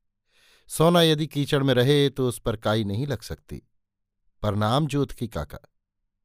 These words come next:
जियो, आओ बैठो, क्या बात है? ज्योतकी काका, हम लुट गए, मेरा तोता कल उड़ गया, हंसते खेलते चला गया ज्योतकी काका। पोलिया टोली का हीरू ज्योतकी काका के पांव पर लोट कर रोता है।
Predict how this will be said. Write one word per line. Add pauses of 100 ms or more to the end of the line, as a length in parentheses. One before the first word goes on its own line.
(760)
जियो, (380)
आओ
बैठो, (380)
क्या
बात
है? (1000)
ज्योतकी
काका, (680)
हम
लुट
गए, (600)
मेरा
तोता
कल
उड़
गया, (640)
हंसते
खेलते
चला
गया
ज्योतकी
काका। (1000)
पोलिया
टोली
का
हीरू
ज्योतकी
काका
के
पांव
पर
लोट
कर
रोता
है।